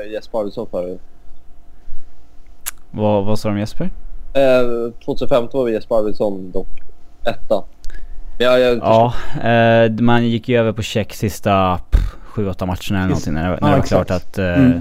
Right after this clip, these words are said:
Speaker 2: när det var klart att Arvidsson skulle sticka till Norge.
Speaker 1: Ja.
Speaker 2: Ehm, så dess han ju varit helt ordinarie. Eh, nej, det, det kä-, det känns ju så här. Det är spännande att man vill uppgradera där, men det hade känts ganska ha-, ganska tryggt ändå att ha kvar Käck nu när man liksom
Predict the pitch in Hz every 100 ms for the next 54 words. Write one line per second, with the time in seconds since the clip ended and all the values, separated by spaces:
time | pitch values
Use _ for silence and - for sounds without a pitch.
0 | - - - 95 92 98 - 92 87 -
1 | 90 90 90 85 - - - - 98 90
2 | 90 98 95 90 - - - 95 92 95
3 | 85 82 82 - - - - - - -
4 | 110 87 - 90 85 87 92 95 - 90
5 | 90 95 - - - - - - - -
6 | - - 101 95 92 92 92 87 - -
7 | - - - - 127 151 165 170 151 139
8 | 170 147 151 170 147 156 147 139 117 113
9 | 120 - - - - - - - - 135
10 | 131 180 160 156 160 160 151 147 135 -
11 | 123 147 117 92 98 104 110 117 110 -
12 | - 117 101 117 120 120 - - - -
13 | - - 110 107 - 143 - - 107 98
14 | 98 117 113 120 120 - 95 - - -
15 | - 92 90 90 90 87 90 87